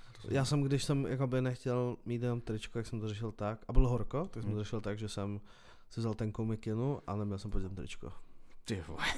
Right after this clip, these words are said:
Speaker 1: <laughs> tři sta equal
Speaker 2: Jsem
Speaker 1: play.
Speaker 2: to otočil úplně <laughs> na asi, kámo. Musíš, vole, nevím, prostě mě to taky sere, jakože taky rád nosím mikiny, no.
Speaker 1: No, anebo ještě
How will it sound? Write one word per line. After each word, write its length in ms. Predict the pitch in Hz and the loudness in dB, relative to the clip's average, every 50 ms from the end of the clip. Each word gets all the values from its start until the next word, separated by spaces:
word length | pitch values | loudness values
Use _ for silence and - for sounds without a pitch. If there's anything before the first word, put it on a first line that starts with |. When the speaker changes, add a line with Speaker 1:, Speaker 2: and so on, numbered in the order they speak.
| - | -4
Speaker 1:
<laughs> 220 | - - - - - | -6 -6 -6 -8 -6
tři 160 | - 127 120 | -2 -2 0
sta 160 | - - 127 | 2 4 4
equal 280 | 110 110 - 120 113 117 | 4 4 4 4 4 4
Speaker 2:
Jsem 80 | 117 | 6
Speaker 1:
play. 180 | - 123 117 113 | 6 6 6 6
Speaker 2:
to 100 | 113 - | 6 2
otočil 400 | - 113 - 120 107 113 120 120 | 0 -2 -2 -4 -2 -2 -2 -2
úplně 320 | 127 139 160 156 170 147 - - | -2 0 4 8 8 10 10 10
<laughs> 80 | - - | 10 8
na 140 | 190 165 | 10 10
asi, 300 | 165 175 143 156 160 170 | 10 10 8 8 6 4
kámo. 420 | 151 - - 165 143 135 - 165 160 160 - 156 - - 190 185 214 220 220 214 185 131 - | 6 6 6 6 6 6 6 4 4 4 4 2 2 2 0 0 -2 -2 -2 -2 -2 -2 0
Musíš, 340 | 117 113 110 127 135 120 139 | -2 0 0 0 0 0 0
vole, 320 | 135 139 135 123 113 110 110 - - - | 2 2 2 2 2 0 -4 -8 -6 -4
nevím, 320 | 117 135 151 135 120 117 | 0 2 2 2 0 0
prostě 260 | - 117 117 - 139 | -4 -6 -4 0 2
mě 80 | 135 131 | 2 2
to 40 | 127 | 4
taky 240 | 143 135 - 160 151 | 2 2 2 2 0
sere, 280 | - - 147 135 131 | 2 2 4 4 4
jakože 340 | 123 113 - 120 113 113 107 | 4 2 0 0 0 0 0
taky 280 | 104 117 - - 135 123 | 0 -2 -4 -2 -2 0
rád 180 | 117 113 110 | 2 2 0
nosím 220 | 117 113 107 113 110 | 0 -2 -2 -2 -2
mikiny, 300 | 101 98 - 110 101 95 | -2 -2 -2 -2 -2 -2
no. 200 | 90 - - 101 - | -2 -4 -6 -8 -6
Speaker 1:
No, 260 | - 101 98 95 95 101 | -6 -4 -4 -4 -4 -4
anebo 320 | 101 101 107 104 101 104 | -4 -4 -4 -2 -2 -2
ještě 600 | 101 101 - - - 110 104 104 101 101 101 - | -2 -2 -6 -6 -4 -2 0 2 2 0 -2 -4